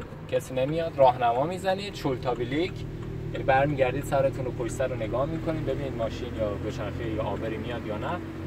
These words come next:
و بعد عبور می‌کنید. الان اینجا نگاه بکنید، یه ماشین اومده و نصف جاده رو گرفته. شولتا بلیک،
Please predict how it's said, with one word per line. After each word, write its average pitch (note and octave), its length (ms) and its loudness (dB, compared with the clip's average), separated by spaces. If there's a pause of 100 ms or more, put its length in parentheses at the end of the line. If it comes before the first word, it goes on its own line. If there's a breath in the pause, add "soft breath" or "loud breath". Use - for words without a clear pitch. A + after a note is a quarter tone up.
(240)
و A2 100 2
بعد B2 340 6
عبور A2+ 380 0
می‌کنید. G2 580 -6
الان C#3 240 4
اینجا D3 200 0
نگاه D3+ 260 2
بکنید، D#3 500 0 (680)
یه F#3 60 -2
ماشین F3+ 280 2
اومده C#3+ 240 4
و D#3+ 80 0
نصف C#3 260 2
جاده B2 400 4
رو A#2+ 80 2
گرفته. G2+ 520 -2
شولتا A#2+ 380 0
بلیک، C3+ 440 -2